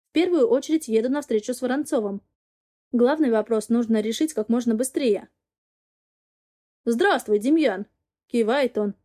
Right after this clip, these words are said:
когда мы встречаемся в отдельном зале ресторана, где и проходят все наши обсуждения. Здравствуй. Есть новая задача, которую необходимо в ближайшее время закрыть.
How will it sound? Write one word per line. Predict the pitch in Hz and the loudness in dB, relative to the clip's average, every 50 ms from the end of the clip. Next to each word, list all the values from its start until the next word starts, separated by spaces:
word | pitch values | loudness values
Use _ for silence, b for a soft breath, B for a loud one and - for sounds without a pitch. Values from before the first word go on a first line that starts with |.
| _ _ - | _ _ -6
когда | 240 220 220 233 | -4 0 0 0
мы | 226 226 | 0 0
встречаемся | - - 226 220 - - 240 226 220 - - | -2 -6 -8 -6 -4 -2 -2 -2 -2 -4 -2
в | 220 | -4
отдельном | 226 214 220 240 226 220 226 | -2 0 0 0 2 2 0
зале | 226 220 240 226 220 214 | 0 0 0 2 2 0
ресторана, | 226 - - 254 269 269 240 214 196 - - _ _ _ _ _ _ _ _ _ | -2 -4 -6 -4 -2 -2 -2 -2 -4 -6 -10 _ _ _ _ _ _ _ _ _
где | - 233 226 262 254 | -6 -4 -2 0 0
и | 240 | 0
проходят | 226 262 277 269 - 277 226 202 202 - | 0 -2 -4 -2 -2 -2 -2 -4 -6 -6
все | - - 226 | -4 -2 -2
наши | 208 208 202 - 214 | -2 -2 -4 -4 -6
обсуждения. | 214 - - 240 247 247 277 233 220 202 196 - - _ _ _ _ _ _ _ _ _ _ _ _ _ _ - | -6 -4 -4 -4 -4 -4 -2 -2 -2 -4 -6 -10 -16 _ _ _ _ _ _ _ _ _ _ _ _ _ _ -4
Здравствуй. | 233 220 277 294 254 214 - - 214 226 - _ _ _ _ _ _ _ _ _ _ - | -2 0 2 2 0 0 -2 -6 -10 -10 -12 _ _ _ _ _ _ _ _ _ _ -2
Есть | 226 220 233 294 403 453 - | 0 2 2 2 2 0 2
новая | 330 302 302 302 339 339 | 2 2 2 2 2 2
задача, | 320 359 349 294 240 226 - 262 | 2 2 2 2 0 0 0 -2
которую | 262 - 277 - 254 233 220 | -2 0 0 0 2 2 2
необходимо | 220 220 226 220 - 269 247 262 247 226 | 2 0 -2 -2 -4 -4 -2 0 0 -2
в | 214 | -2
ближайшее | 214 233 247 247 247 233 - 247 247 | -2 -4 -2 -2 -2 0 0 0 0
время | 247 254 269 226 208 | 0 0 -2 -2 -2
закрыть. | 202 208 208 - 220 208 202 - - - | -2 -4 -4 -4 -4 -4 -4 -6 -10 -20